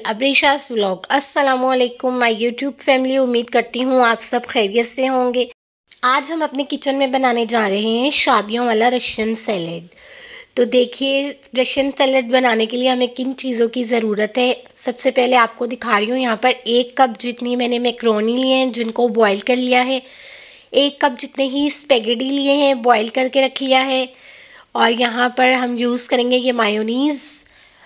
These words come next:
और ये देखिए केचप का एक पैकेट है। यहाँ पर देखिए बॉयल चने हैं एक कप जितने, एक अदद सेब ले रही हूँ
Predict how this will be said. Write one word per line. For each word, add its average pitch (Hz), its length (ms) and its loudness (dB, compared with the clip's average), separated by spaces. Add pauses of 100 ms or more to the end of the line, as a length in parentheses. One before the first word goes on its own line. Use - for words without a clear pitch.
(420)
और 214 260 0
ये 220 300 0
देखिए 240 400 2
केचप 240 500 -2
का 247 100 2
एक 226 220 0
पैकेट 233 400 -4
है। 269 320 0 (540)
यहाँ 226 220 -2
पर 240 160 -2
देखिए 240 640 2 (180)
बॉयल 226 320 2
चने 220 360 0
हैं 262 220 2
एक 254 180 -4
कप 226 220 -2
जितने, 247 340 -2 (1800)
एक 269 240 0
अदद 302 220 -2
सेब 269 360 -4
ले 277 180 0
रही 294 260 -6
हूँ 330 340 -8